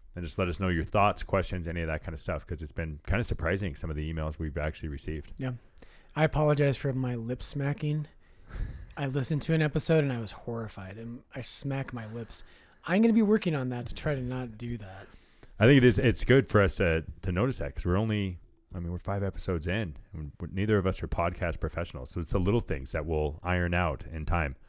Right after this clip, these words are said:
Speaker 2: It's the
Speaker 1: Sound
Speaker 2: little
Speaker 1: quality,
Speaker 2: things.
Speaker 1: all the above that we're working on.
Speaker 2: It's little things.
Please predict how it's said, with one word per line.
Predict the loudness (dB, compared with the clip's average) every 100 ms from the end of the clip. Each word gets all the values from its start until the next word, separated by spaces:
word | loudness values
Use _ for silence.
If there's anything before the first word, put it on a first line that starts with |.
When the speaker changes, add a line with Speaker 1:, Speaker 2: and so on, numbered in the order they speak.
| -14
Speaker 2:
It's | -6
the | 4
Speaker 1:
Sound | 6 6
Speaker 2:
little | 6
Speaker 1:
quality, | 8 8 4 2
Speaker 2:
things. | -2 -10 -20 0
Speaker 1:
all | 6 8
the |
above | 10 8 6 4
that | 2
we're | 2
working | 2 0
on. | -4 -6 -10 -20 -20 -20 -20 -20 -20 -20 -20 -12 -4
Speaker 2:
It's | 4
little | 6
things. | 8 6 4